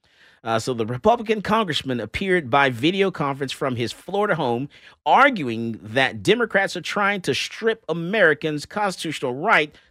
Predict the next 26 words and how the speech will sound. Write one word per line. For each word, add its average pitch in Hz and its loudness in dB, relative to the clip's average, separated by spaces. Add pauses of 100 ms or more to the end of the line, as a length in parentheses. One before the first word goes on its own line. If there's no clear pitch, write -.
to 113 -2
bear 117 2
arms 143 2
by 110 2
restricting 120 -4
the 120 -4
ammunition 123 0
they 98 -4
use. 82 -10 (540)
"Don't 294 0
let 190 2
them 220 6
fool 214 6
you 98 -6 (560)
that 120 4
they're 220 8
not 175 2
attempting 175 -2
to 143 -6
take 185 -2
away 180 0
your 156 0
ability 123 2
to 117 -2
purchase 147 0
handguns," 107 -2